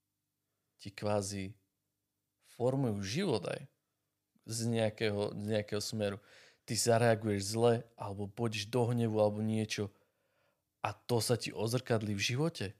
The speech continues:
To je presne buď karmické, buď karma, akože, kvázi, ale to, že aký ty budeš vo vnútri, že budeš pociťovať ten hnev, tú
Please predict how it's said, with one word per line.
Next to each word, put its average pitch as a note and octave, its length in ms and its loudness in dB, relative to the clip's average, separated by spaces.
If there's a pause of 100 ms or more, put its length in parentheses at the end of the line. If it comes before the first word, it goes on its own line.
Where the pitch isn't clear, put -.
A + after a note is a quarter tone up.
(1400)
To A2 80 -2
je G2 80 -2
presne A#2 360 2 (240)
buď A#2 240 -8
karmické, A2+ 640 -2 (220)
buď B2 260 -6
karma, A#2+ 420 6 (260)
akože, C#3 500 -4
kvázi, D#3+ 500 0 (880)
ale G#2 260 0
to, C3+ 300 4
že A2+ 160 0
aký A#2 340 -4
ty D#3 200 -4
budeš B2 320 0
vo A2+ 200 2
vnútri, A#2+ 360 2
že G#2 120 -2
budeš G#2+ 240 0
pociťovať A2 600 -4
ten A2+ 180 -4
hnev, B2+ 540 2
tú - 100 -12